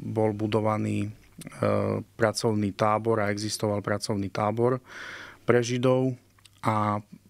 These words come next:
počas povstania, v prvých, e, momentoch povstania,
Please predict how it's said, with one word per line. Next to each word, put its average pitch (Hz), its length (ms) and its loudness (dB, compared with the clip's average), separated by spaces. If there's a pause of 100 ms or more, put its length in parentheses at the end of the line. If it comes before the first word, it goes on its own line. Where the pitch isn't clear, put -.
(420)
počas 127 440 2
povstania, 127 840 0
v - 240 -14
prvých, 120 480 2
e, 110 320 0
momentoch 113 560 0
povstania, 120 800 0